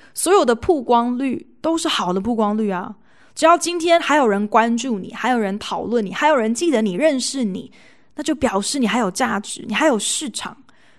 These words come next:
所以管你今天是眼冒爱心的粉丝，还是对你嗤之以鼻的酸民，对网红来说，这些人都是来者不拒嘛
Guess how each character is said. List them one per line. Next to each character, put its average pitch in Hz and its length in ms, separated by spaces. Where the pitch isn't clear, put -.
所 - 120
以 415 60
管 226 240
你 277 100
今 226 140
天 247 120
是 262 140
眼 190 160
冒 214 120
爱 226 200
心 220 140
的 214 80
粉 - 260
丝， 185 220
还 190 160
是 220 120
对 240 140
你 190 80
嗤 214 220
之 220 120
以 180 60
鼻 - 100
的 180 80
酸 196 280
民， 190 200
对 311 160
网 208 300
红 208 240
来 202 240
说， 226 340
这 359 100
些 370 160
人 285 120
都 320 100
是 320 60
来 247 180
者 233 140
不 202 160
拒 226 240
嘛 - 220